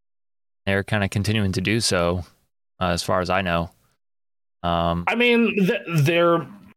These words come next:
Speaker 2: they, they, they had two big, they had technically three big fish, if you include, uh, the Uncharted remakes,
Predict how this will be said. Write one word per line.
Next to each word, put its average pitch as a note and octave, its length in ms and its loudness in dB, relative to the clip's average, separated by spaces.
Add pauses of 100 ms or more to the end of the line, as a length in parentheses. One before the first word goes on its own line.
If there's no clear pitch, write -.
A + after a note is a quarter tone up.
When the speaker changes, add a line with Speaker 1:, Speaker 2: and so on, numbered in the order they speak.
Speaker 2:
they, G3+ 720 4
they, E3+ 300 2
they D#3 380 0
had F#3 340 0 (240)
two G3+ 220 0
big, F#3 260 -2
they E3 220 2
had G3 360 -2
technically C4+ 440 2
three F3+ 240 2
big D3 200 0
fish, A#2+ 640 2 (500)
if C#3 220 -2
you C#3+ 220 4
include, C3+ 680 2
uh, A#2+ 320 4
the A#2+ 320 0
Uncharted B2 560 2
remakes, G2+ 920 0